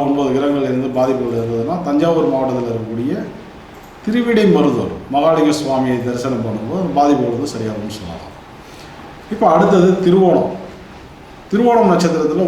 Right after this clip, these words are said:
ஒன்பது கிரகங்கள் யார் வேணாலும் இருந்து, இப்ப நம்ம சொன்ன மாதிரி பாதிப்புகள்லாம் இருந்தால், அதே போல இந்த விஷ்கம்பம், கண்டம், பரிய, நாம யோகத்துல நீங்க பிறந்திருந்தீங்க அப்படின்னா, கண்டிப்பா வந்து உங்களுக்கு பாதிப்புகள் வந்து இருக்கும். நீங்க இதுக்காக தோஷ நிவர்த்திக்காக செல்ல வேண்டிய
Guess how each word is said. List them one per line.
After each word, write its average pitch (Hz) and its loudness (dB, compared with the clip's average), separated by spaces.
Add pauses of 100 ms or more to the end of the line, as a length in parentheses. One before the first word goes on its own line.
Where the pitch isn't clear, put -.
ஒன்பது 151 0
கிரகங்கள் 160 0
யார் 135 -2
வேணாலும் 135 -4
இருந்து, 113 -8
இப்ப 170 -8
நம்ம - -6
சொன்ன 151 -2
மாதிரி 156 0
பாதிப்புகள்லாம் 127 -2
இருந்தால், 123 -6 (920)
அதே 151 -2
போல 165 2 (100)
இந்த 143 0
விஷ்கம்பம், 160 -4
கண்டம், 143 -2
பரிய, 143 2 (120)
நாம 135 -2
யோகத்துல 123 -4
நீங்க 117 -4
பிறந்திருந்தீங்க 117 -4
அப்படின்னா, 101 -8 (960)
கண்டிப்பா 170 2 (120)
வந்து 139 0
உங்களுக்கு 127 -4
பாதிப்புகள் 123 -2
வந்து 117 -4
இருக்கும். 151 -8 (680)
நீங்க 196 4 (680)
இதுக்காக 160 2 (320)
தோஷ 151 -2
நிவர்த்திக்காக 139 -2
செல்ல 127 -4
வேண்டிய 120 -2